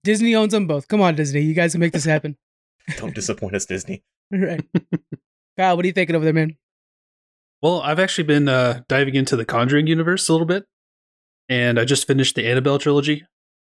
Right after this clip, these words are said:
Speaker 3: Those movies would definitely improve with Chewbacca in it.
Speaker 1: <laughs> I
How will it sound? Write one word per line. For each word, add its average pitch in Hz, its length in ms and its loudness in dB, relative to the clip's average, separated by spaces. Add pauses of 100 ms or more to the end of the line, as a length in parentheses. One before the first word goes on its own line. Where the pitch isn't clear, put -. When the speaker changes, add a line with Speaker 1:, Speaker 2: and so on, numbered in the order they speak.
(400)
Speaker 3:
Those 156 180 0
movies 160 240 0
would 131 160 -2
definitely 131 340 0
improve 123 340 2
with 113 120 -8 (180)
Chewbacca 117 380 -2
in 104 140 -14
it. 104 120 -20 (360)
Speaker 1:
<laughs> 185 160 -4 (1300)
I 269 240 -4